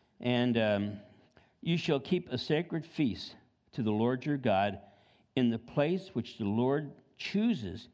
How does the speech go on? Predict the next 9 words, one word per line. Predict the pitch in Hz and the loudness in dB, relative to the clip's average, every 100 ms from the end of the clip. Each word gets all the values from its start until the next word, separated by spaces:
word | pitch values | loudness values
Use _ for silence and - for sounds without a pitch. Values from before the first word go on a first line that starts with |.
| _ | _
because | 120 113 147 123 | -4 0 0 0
the | 120 | 0
Lord | 107 123 160 160 | 2 2 0 -2
your | 165 | -4
God | 143 107 104 110 - | 0 0 2 -2 -2
will | 98 | -4
bless | 90 110 127 160 - | -2 0 0 -2 -2
you | 123 110 98 | 0 0 -2
in | 101 95 | -6 -8